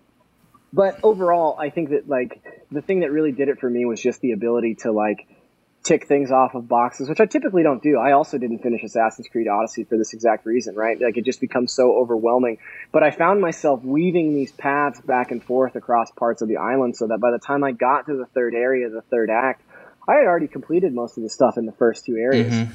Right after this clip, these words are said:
Speaker 1: So going back through for the platinum didn't take me much longer than additional, like, three or four hours. So I think that's why, you know, what made it so enticing. Um, also, the combat in this game absolutely fucking rips.
Speaker 2: Yeah.
Speaker 1: Um, like, uh, I, I don't know if that, this is, we wanna save this for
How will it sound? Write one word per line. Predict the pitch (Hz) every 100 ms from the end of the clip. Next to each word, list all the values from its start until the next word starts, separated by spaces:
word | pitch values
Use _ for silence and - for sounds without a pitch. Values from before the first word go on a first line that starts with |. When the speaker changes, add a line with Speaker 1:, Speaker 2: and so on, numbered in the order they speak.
| -
Speaker 1:
So | - 151
going | 180 196
back | 175 165 -
through | 160
for | -
the | 120
platinum | - 170 151 143
didn't | 123 165 208 -
take | 160 185
me | 190
much | 135 123 117
longer | 123 147 127
than | 117
additional, | 110 117 113 117 107
like, | 101 -
three | 131 117
or | 113
four | 107 104
hours. | 101 107 147 165 - - - -
So | -
I | 196
think | 226
that's | 190 151
why, | 139 -
you | 156
know, | 123
what | 117 131 120
made | 127
it | 117
so | - 120
enticing. | 110 113 123 110 107 - - - -
Um, | 147 143 135 -
also, | 175 180 156
the | 131
combat | 143 131 123 120 -
in |
this | 123 104
game | 120 117 101 _ _ _ -
absolutely | 139 - 135 117
fucking | - 120 110
rips. | 117 90 92 - -
Speaker 2:
Yeah. | 123 117
Speaker 1:
Um, | 110 107 110 _ _ _ _
like, | 135 135 120 - _ -
uh, | 123 120 117 -
I, | 185 185
I |
don't | 185
know | 170
if | 147
that, | 160 143
this | 165 151
is, | 147 139
we | 160 147
wanna | 143 139
save | 147 135
this | 131
for | 135 123